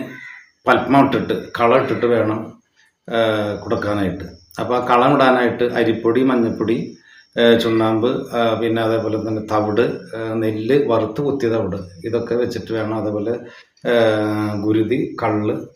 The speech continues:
മദ്യം, കോഴി ഉണ്ടെങ്കിൽ അതാവാം. അപ്പോൾ ഇതൊക്കെ എടുത്ത് വെച്ചതിന് ശേഷം ആദ്യം ഈ പുഷ്പങ്ങളൊക്കെ മാറ്റി, ആ പുഷ്പങ്ങളൊക്കെ മാറ്റിയതിന് ശേഷം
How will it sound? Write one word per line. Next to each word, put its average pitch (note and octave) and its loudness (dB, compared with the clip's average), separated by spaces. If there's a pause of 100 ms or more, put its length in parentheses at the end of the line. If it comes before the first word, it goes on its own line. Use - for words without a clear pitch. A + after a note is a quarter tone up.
(140)
മദ്യം, A2 -6 (220)
കോഴി B2 2
ഉണ്ടെങ്കിൽ A2 0
അതാവാം. F#2 -4 (460)
അപ്പോൾ G2+ -2
ഇതൊക്കെ C3 2 (100)
എടുത്ത് A#2+ -2
വെച്ചതിന് A#2 0 (120)
ശേഷം A#2+ -4 (680)
ആദ്യം A#2 2 (260)
ഈ - 2 (200)
പുഷ്പങ്ങളൊക്കെ A#2+ 0
മാറ്റി, A2 -4 (300)
ആ A#2 -4
പുഷ്പങ്ങളൊക്കെ A#2 -2
മാറ്റിയതിന് A2 -2
ശേഷം A2+ -6